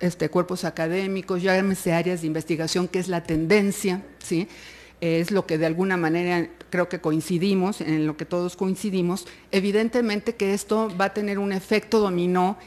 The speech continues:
en muchos otros aspectos, en el hecho de que los técnicos académicos se incorporen a ciertos grupos, en que haya personas que a lo mejor no quieran estar dentro de, de los, de las áreas de investigación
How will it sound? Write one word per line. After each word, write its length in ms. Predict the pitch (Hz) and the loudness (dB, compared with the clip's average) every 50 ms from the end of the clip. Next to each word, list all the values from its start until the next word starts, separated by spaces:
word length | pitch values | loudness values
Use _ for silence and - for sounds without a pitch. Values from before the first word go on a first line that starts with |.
| - - - | -20 -6 0
en 180 | - 180 208 214 | 2 2 4 4
muchos 420 | 220 233 233 226 - 220 214 - | 4 2 2 2 0 -4 -6 -4
otros 300 | 202 - 190 190 190 - | -6 -6 -4 -4 -4 -4
aspectos, 760 | 196 196 - - 202 190 180 - - - - - - - - - - - - - - - - - - | -4 -4 -4 -4 -4 -4 -4 -4 -10 -16 -14 -14 -14 -14 -16 -20 -20 -20 -20 -20 -20 -20 -10 -4 -2
en 180 | 180 180 180 | 0 0 2
el 340 | 180 175 175 175 170 170 175 | 2 2 2 2 4 4 4
hecho 280 | 190 190 - - 214 196 | 2 2 0 0 -2 -2
de 140 | 190 180 | -2 -4
que 260 | - 175 175 180 185 190 | -4 -2 -2 0 0 0
los 240 | 190 190 190 190 | 0 -2 -2 -2
técnicos 420 | - 185 170 185 180 - 185 180 190 | -2 -2 0 0 0 -2 -2 -2 -2
académicos 540 | 170 - 170 165 175 175 185 170 190 185 - | -4 -2 -2 0 0 0 0 -2 -4 -4 -2
se 100 | - 165 | -2 -2
incorporen 720 | 165 160 175 170 160 - - 196 196 190 185 185 185 165 | 0 0 0 0 0 0 0 2 2 4 2 2 2 0
a 40 | 156 | 0
ciertos 440 | - 190 175 160 - 175 165 165 165 | 0 -2 -4 -2 -2 -2 -2 0 2
grupos, 600 | 180 208 208 190 190 - 185 180 180 180 - - - - - - - | 4 4 4 4 2 2 0 0 0 0 -4 -8 -16 -20 -16 -6 -4
en 120 | 180 180 | -2 -2
que 120 | 175 - 202 | -2 -2 -2
haya 340 | 190 190 202 202 202 202 | 0 0 2 0 0 0
personas 480 | - 180 170 - - 202 202 202 202 - | -2 -6 -6 -4 -4 -4 -4 -4 -4 -4
que 80 | - 175 | -4 -2
a 40 | |
lo 100 | 160 160 | -2 -2
mejor 260 | 160 170 170 - 190 185 | -2 -2 -2 -2 -2 -2
no 160 | 190 185 - | -2 -4 -4
quieran 380 | - 208 214 214 208 202 190 | 0 4 4 4 4 4 0
estar 280 | 175 - - 185 175 170 | -2 -2 -2 -4 -2 -2
dentro 300 | 175 185 180 180 190 180 | -2 -4 -4 -2 -2 -2
de, 260 | 170 165 160 156 156 | -2 0 0 -2 -2
de 140 | 156 170 165 | -2 -2 0
los, 400 | 156 160 160 160 156 - - - | 0 0 -2 -2 -4 -6 -10 -6
de 120 | 175 170 160 | -2 0 0
las 200 | 156 160 165 - | 0 0 -2 -2
áreas 220 | 185 180 190 180 | -2 -2 -2 -2
de 60 | 185 | -2
investigación 840 | 170 156 165 165 - 175 160 165 160 - - 208 190 185 190 190 | -4 -4 -4 -6 -4 -4 -4 -4 -4 -4 -4 -4 -2 -2 -2 -4